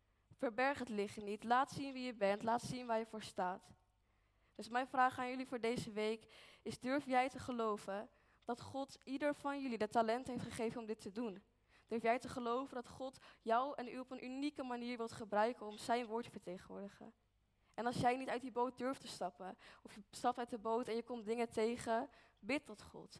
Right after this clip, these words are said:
Vraag mensen om hulp, want je bent niet de enige. Het is niet makkelijk om uit die boot te stappen. Het is niet makkelijk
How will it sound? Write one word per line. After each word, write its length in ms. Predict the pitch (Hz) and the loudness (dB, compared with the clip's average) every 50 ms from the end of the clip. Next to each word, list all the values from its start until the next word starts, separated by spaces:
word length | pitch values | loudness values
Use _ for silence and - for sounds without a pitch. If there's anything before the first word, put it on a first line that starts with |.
| - - _ | -20 -20 _
Vraag 320 | - - 247 262 277 - | 2 6 6 6 6 4
mensen 340 | 277 254 254 262 262 - 269 | -2 -2 -2 -2 -4 -4 -6
om 120 | 247 240 | -4 -4
hulp, 240 | 233 226 254 277 262 | -2 -2 -2 -2 -2
want 140 | 247 247 240 | -4 -6 -6
je 80 | - 220 | -6 -2
bent 240 | 196 247 262 262 | 0 0 0 0
niet 280 | 226 233 240 254 - - | -2 -4 -4 -4 -6 -6
de 100 | - 220 | -4 -2
enige. 400 | - - 247 269 247 220 - - | 0 0 0 0 -2 -4 -4 -2
Het 160 | 185 190 - - | -2 -2 -2 -2
is 220 | - 294 262 - | -4 -4 -4 -2
niet 180 | - 262 262 233 | -4 -4 -4 0
makkelijk 320 | 247 247 240 - 233 233 | 0 -2 0 0 -6 -4
om 80 | 226 190 | -2 -2
uit 120 | 196 202 | -2 -2
die 100 | - 208 | -4 -8
boot 220 | 190 196 196 196 | -4 -4 -4 -4
te 80 | - - | -4 -10
stappen. 400 | - - 202 202 - - 202 196 - - - - | -8 -8 -8 -8 -6 -6 -6 -6 -6 -12 -18 -14
Het 160 | - 247 - | -14 -8 -4
is 160 | 220 269 - | -2 -2 -2
niet 160 | - 269 269 240 | -2 -2 -6 0
makkelijk 500 | 254 240 233 - 254 226 208 208 214 | 2 2 2 2 0 2 2 2 2